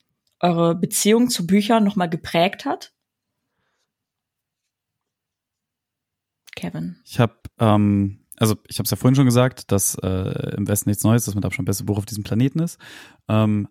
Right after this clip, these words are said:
Speaker 2: aber es gibt ein Buch, das hab ich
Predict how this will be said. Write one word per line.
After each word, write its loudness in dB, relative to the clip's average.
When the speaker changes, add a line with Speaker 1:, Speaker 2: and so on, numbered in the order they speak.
Speaker 2:
aber 4
es -2
gibt -10
ein 4
Buch, 0
das -8
hab 4
ich 0